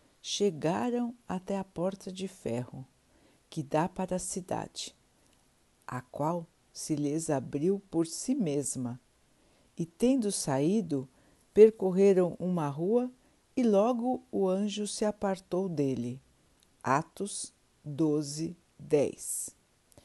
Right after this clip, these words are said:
Os homens esperam sempre ansiosamente o auxílio do plano espiritual. Não importa o nome pelo qual se chame este amparo,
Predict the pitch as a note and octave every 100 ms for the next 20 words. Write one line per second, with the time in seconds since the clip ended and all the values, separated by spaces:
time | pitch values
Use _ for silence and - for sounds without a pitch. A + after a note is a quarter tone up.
0 | _ _ - _ _ _ G3+ F3 G3 A3+
1 | A3+ F3 D3+ C#3+ - D3+ C#3+ D3 - -
2 | F#3+ G#3 G3 - - - A3+ C#4+ - -
3 | D#3+ C#3+ C3+ B2+ D3+ F#3+ E3+ - E3+ -
4 | _ _ _ - G#3 G3+ F#3+ - - A#3
5 | A#3 A#3+ G#3 G#3 - E3 D#3+ D#3 - -
6 | D3+ D#3 - D#3 A2+ - _ _ _ -
7 | - - _ - D#3+ E3 D#3+ - - F3
8 | B3 B3 G#3 F#3 D3+ D#3 F#3+ G3 F#3+ D#3
9 | D3+ - D3 E3+ F3+ - D3 - - E3+
10 | F3+ E3 E3+ - D#3+ D#3 A2 D2+ -